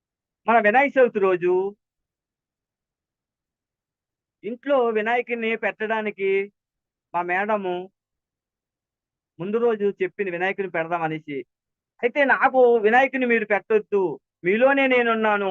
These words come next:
మీరు వినాయకుడిని పెట్టొద్దు" అని ఆ, మనకి ఒక మాస్టర్ పిలుపునిచ్చారు.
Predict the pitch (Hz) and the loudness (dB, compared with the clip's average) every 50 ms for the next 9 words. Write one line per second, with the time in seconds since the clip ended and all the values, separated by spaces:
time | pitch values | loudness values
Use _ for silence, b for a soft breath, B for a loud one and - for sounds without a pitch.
0 | 180 175 208 233 233 214 214 220 254 269 262 254 247 240 - 220 202 - - 214 | -2 0 0 0 0 0 0 0 0 -2 -2 -4 -8 -6 -6 -6 -8 -4 -4 -6
1 | 202 - _ 208 196 185 156 - - _ _ _ _ _ - 220 220 202 190 185 | -6 -2 _ 0 0 0 -2 -4 -8 _ _ _ _ _ -10 -4 -4 -2 -2 0
2 | 190 196 196 175 - - 202 202 208 _ - 196 190 202 208 - _ _ _ _ | 0 0 -2 -2 -6 -12 -18 -20 -20 _ -6 -2 -2 -2 -2 -4 _ _ _ _
3 | - 180 190 190 170 160 165 175 214 202 - - 208 202 - 185 185 202 - 202 | -14 -8 -8 -6 -4 -2 -2 -2 -2 -4 -6 -12 -12 -8 -8 -8 -8 -6 -6 -6
4 | 196 185 - _ 190 185 170 165 165 | -6 -6 -4 _ -2 -2 0 -2 -4